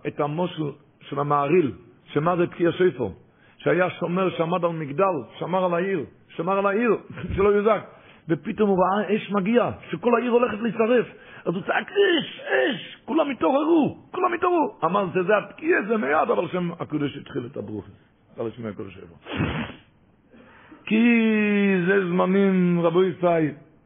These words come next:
ש-, ש-, איך אמר, נה, יוצא תקיע שופר, אה, הגמרא אומרת, תקיע שופר, רביעס הפת, שהיא חכמה בעין המלאכה. מה הקשר בין תקיע שופר לרביעס הפת? פת, צועקים, "תביא מרדה",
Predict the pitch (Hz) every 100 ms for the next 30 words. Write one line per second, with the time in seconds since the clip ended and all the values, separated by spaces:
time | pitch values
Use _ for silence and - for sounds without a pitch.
0 | _ 143 160 139 180 156 156 127 170 -
1 | 170 165 151 - - - - - - -
2 | _ - 165 170 175 190 190 170 156 -
3 | _ 139 151 165 190 208 190 147 156 202
4 | 190 - 208 160 185 170 170 170 165 170
5 | 190 190 196 151 180 - 214 180 208 185
6 | 190 170 165 208 190 175 214 196 - -
7 | - - 165 - 202 185 185 180 202 196
8 | 185 202 147 156 175 180 196 185 185 -
9 | 185 180 180 160 180 170 160 165 170 -
10 | _ _ - - 208 214 190 156 - 175
11 | 208 190 190 226 240 233